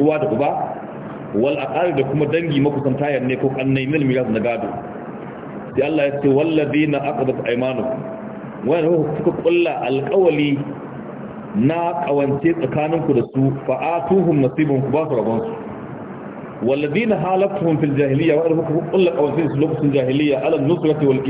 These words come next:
wal irsi," akan taimako da gado. Wani in ka ga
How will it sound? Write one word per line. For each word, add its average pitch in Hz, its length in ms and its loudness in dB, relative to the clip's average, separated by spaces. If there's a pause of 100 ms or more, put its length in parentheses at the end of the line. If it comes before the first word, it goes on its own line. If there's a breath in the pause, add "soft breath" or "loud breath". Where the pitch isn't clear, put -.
wal 135 160 0
irsi," 160 360 -2 (680)
akan 180 360 0
taimako 165 420 2
da 139 80 2
gado. 139 340 0 (640)
Wani 180 400 2
in 202 80 2
ka 208 100 4
ga 196 160 4